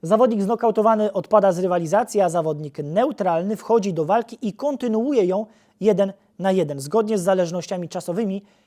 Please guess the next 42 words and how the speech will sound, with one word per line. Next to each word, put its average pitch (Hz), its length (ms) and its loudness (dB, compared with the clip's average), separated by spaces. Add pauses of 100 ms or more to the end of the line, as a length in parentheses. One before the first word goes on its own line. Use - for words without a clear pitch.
(160)
każda 254 400 2
kolejna 175 420 0
runda 214 240 -2
trwa 196 240 -2
wtedy 170 360 -6 (260)
dziewięćdziesiąt 143 680 -6 (280)
sekund. 131 440 -14 (300)
I 190 100 -6
co 320 200 -2
wy 277 160 -2
o 214 80 -4
tym 208 200 -2
myślicie? 202 420 -4
Czy 190 120 -4
to, 262 160 2
co 247 140 -2
wam 202 160 -2
teraz, 185 220 -6
e, 185 100 -6
przeczytałem, 180 500 -4
te 202 260 0 (140)
niespotykane 214 680 -4
zasady 202 380 -2 (240)
zmieniają 226 500 -4
jakoś, 226 560 -4
e, 233 140 0
wasze 233 200 -4
postrzeganie 220 640 -4
tego 180 220 -4
starcia? 175 480 -4 (380)
Jara 247 300 4
was 254 220 -2
to, 254 160 0
bo 208 280 0
ja 208 320 0
na 190 120 -6
przykład 175 400 -8
cały 214 200 0
czas 190 160 -4
stoję 202 260 -2
na 190 100 -4
stanowisku, 165 580 -8